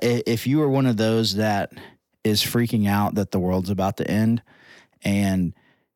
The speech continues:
it's causing you to lose sleep or <laughs> whatever, you know, um, go pick up that book and, and give it a read. Uh, basically what he does is he lays out the history of the church and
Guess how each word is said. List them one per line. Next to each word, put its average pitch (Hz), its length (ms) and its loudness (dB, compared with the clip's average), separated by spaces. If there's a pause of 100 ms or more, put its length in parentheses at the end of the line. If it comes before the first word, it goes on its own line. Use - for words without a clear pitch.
(240)
it's - 380 -2 (420)
causing 98 460 0
you 92 180 0
to 95 140 -4
lose 90 260 0
sleep 87 480 -2
or 85 360 -4 (380)
<laughs> - 300 -6
whatever, 95 640 -2 (120)
you 113 120 0
know, 101 200 0 (360)
um, 113 380 0 (880)
go 127 180 0
pick 175 160 0
up 160 120 -2
that 107 160 -2
book 110 240 -2
and, 98 180 0 (140)
and 110 160 2
give 113 140 0
it 107 60 2
a 101 60 2
read. 101 340 0 (200)
Uh, 107 340 0
basically 139 400 0
what 123 100 2
he 110 60 0
does 107 300 2
is 95 180 0
he 104 120 -2
lays 104 320 0
out 98 360 -2 (640)
the 107 120 0
history 117 340 0
of 101 80 -2
the 95 80 -2
church 90 500 -2 (840)
and 104 140 2